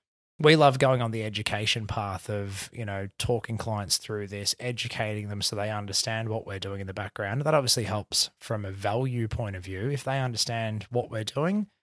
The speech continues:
they see the value in, in having us as part of their team.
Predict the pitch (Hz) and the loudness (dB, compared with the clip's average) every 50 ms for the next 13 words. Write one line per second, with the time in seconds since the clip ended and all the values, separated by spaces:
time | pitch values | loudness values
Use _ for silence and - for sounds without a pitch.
0 | _ _ _ - - 131 120 113 - - 127 113 107 98 92 87 101 95 95 98 | _ _ _ -2 0 2 4 4 4 4 4 2 -4 -6 -4 -4 -4 -4 -4 -6
1 | 87 82 76 - - 92 85 - 110 101 98 - 107 98 98 95 98 95 - - | -8 -10 -12 -14 -16 -16 -16 -12 -10 -8 -6 -6 -6 -8 -8 -8 -8 -6 -6 -4
2 | - - - - 113 101 98 90 87 90 - - 127 113 98 90 92 | -4 -2 -2 0 -2 -2 -2 -6 -8 -6 -2 -2 -2 -2 -2 -4 -8